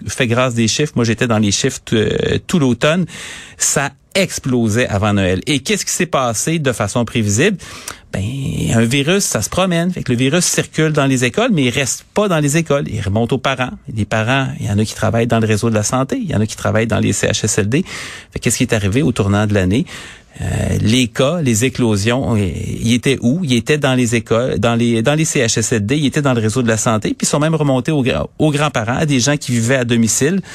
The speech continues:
parce que justement, le, euh, le virus a circulé. Donc, c'est toujours le même problème. Il y a des décisions qui sont prises par le gouvernement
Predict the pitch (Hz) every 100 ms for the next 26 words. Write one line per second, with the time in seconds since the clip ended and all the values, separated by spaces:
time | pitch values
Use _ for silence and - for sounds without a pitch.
0 | - - - 139 - 170 151 110 120 113
1 | 135 - - - - 104 131 - - 101
2 | 104 98 92 - - 151 147 143 170 120
3 | 110 - 180 196 196 202 202 269 196 165
4 | - 135 196 247 120 147 156 151 240 -
5 | 165 135 214 277 - 127 - 190 - 113
6 | 113 135 170 139 143